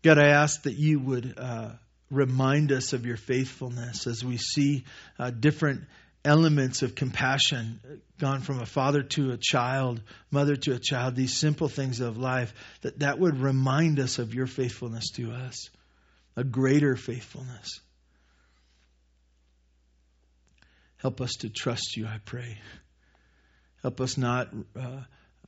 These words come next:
be people who run to our own devices and our own strength, but ones who, in our need, cry out to you. God, thank you for this morning. Do your work in us, we pray.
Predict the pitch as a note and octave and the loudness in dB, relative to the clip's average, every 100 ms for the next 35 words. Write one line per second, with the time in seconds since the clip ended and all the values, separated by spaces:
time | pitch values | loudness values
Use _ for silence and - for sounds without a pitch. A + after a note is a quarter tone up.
0 | - C#3 A#2+ G#2+ C3+ B2+ B2 B2+ B2 A2+ | -8 -4 -4 2 2 2 0 0 -2 -2
1 | A#2+ B2 C3 C3+ A#2+ A2 B2+ B2+ A#2+ G#2 | -2 0 0 0 0 0 -2 0 -2 0
2 | A#2 C3 - A#2+ A#2 A#2 A2 A#2+ A#2 - | 0 0 -2 -4 -4 -6 -6 -6 -6 -8
3 | - A#2 A2+ - - A2+ F#2 _ _ _ | -6 -6 -8 -12 -12 -12 -12 _ _ _
4 | _ B2+ B2 A#2+ - C3 A#2 G#2+ - _ | _ -6 -4 -4 -6 -4 -6 -6 -14 _
5 | - D3+ D#3 D3 B2 B2+ C3 A2+ G#2+ G2+ | 2 4 6 4 2 0 0 -2 -6 -8
6 | - _ _ _ _ _ - - A#2+ A2+ | -16 _ _ _ _ _ -18 -6 -4 -4
7 | A2 - A2 A#2 A#2 - _ _ _ _ | -8 -8 -10 -10 -16 -20 _ _ _ _
8 | _ _ _ _ _ _ _ B2+ A2 C3 | _ _ _ _ _ _ _ -4 0 -2
9 | C3 B2+ B2+ B2 A#2+ C3 A2 A2 A2 A2 | -2 -4 -2 -4 -4 -4 -6 -8 -6 -6
10 | G#2+ A2+ A2 G#2+ G#2 G#2 - G#2+ - G#2+ | -6 -8 -10 -8 -8 -8 -10 -12 -12 -16
11 | G2+ | -16